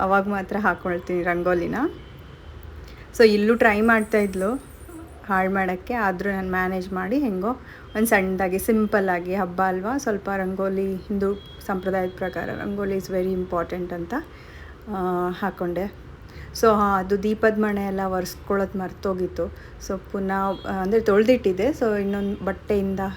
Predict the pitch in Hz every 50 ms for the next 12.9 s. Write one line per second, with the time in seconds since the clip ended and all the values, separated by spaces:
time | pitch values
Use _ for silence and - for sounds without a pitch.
0 | - - - - 202 202 196 196 190 185 185 190 196 190 185 185 - - - -
1 | 196 190 185 185 190 175 185 190 190 185 190 190 - - - 190 185 185 185 180
2 | 180 180 180 175 175 170 170 175 - 240 285 294 - - - - - - - -
3 | - - 196 190 190 190 190 180 170 180 - - - - - 185 175 180 - 180
4 | 180 170 170 170 175 190 220 277 277 - - - - - - - - - 208 202
5 | 202 196 196 196 196 196 202 202 - - - - - - - 220 190 180 180 185
6 | 226 240 240 233 226 233 233 220 214 202 196 196 202 202 202 208 202 202 202 202
7 | 196 185 190 185 190 190 190 190 - - 196 190 190 190 196 196 196 190 190 190
8 | 190 185 185 180 185 185 185 247 269 311 - - - - - - - - - -
9 | - 226 220 226 226 226 226 233 240 240 233 233 233 226 226 226 220 214 202 202
10 | 202 202 202 196 185 185 196 196 190 190 202 202 208 185 - - - - - -
11 | - - 214 185 180 - 202 190 196 180 185 - 185 180 180 185 190 185 180 185
12 | 185 180 185 180 185 185 185 202 180 175 - 185 185 175 175 180 180